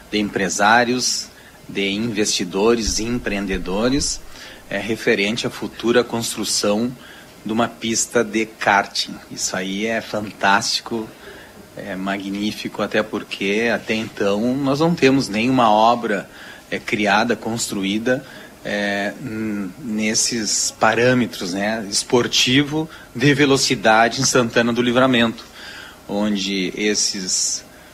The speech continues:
é, atletas, eles vão pra toda a nossa região, Bagé, Aceguá, Uruguaiana, mas será sim de uma iniciativa privada e particular deles.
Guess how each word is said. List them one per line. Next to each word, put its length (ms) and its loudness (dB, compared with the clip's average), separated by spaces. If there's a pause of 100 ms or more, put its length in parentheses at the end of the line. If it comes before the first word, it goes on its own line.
(320)
é, 180 0
atletas, 680 2
eles 280 -4
vão 240 -2
pra 440 -4 (440)
toda 480 2
a 40 0
nossa 280 0
região, 640 2
Bagé, 640 2
Aceguá, 840 0
Uruguaiana, 760 -2 (480)
mas 600 2
será 360 4
sim 220 2
de 60 4
uma 120 6
iniciativa 1000 0
privada 640 2
e 20 -2
particular 600 0
deles. 500 -4